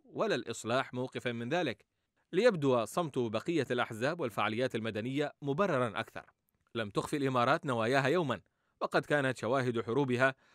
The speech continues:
وضحاياها تتزايد كل يوم، لكن هذا الاعتراف الصريح يضع السلطة الشرعية في مواجهة متطلبات متزايدة بمواجهة أبو ظبي ومحاسبتها، فهل لدى الشرعية القدرة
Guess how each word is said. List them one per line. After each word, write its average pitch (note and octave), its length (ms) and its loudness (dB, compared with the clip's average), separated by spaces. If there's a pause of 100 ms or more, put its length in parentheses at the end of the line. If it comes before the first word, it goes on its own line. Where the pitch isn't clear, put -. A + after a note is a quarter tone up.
(140)
وضحاياها A#2+ 680 2
تتزايد A2+ 600 0
كل A#2+ 240 -2
يوم، D3+ 320 0 (440)
لكن G3 300 2
هذا D#3+ 220 2
الاعتراف C3 440 0
الصريح C#3 540 -4 (240)
يضع D3+ 260 2
السلطة B2+ 420 -6
الشرعية B2+ 460 -4
في C3+ 160 -4
مواجهة A2+ 460 -4
متطلبات A#2 680 -4 (540)
متزايدة B2 760 0
بمواجهة A#2 840 -4
أبو A2+ 260 -4
ظبي D#3 280 -4
ومحاسبتها، G#2+ 1040 -4 (460)
فهل C3+ 300 -2
لدى D#3+ 160 0
الشرعية A#2+ 540 0 (300)
القدرة B2 540 0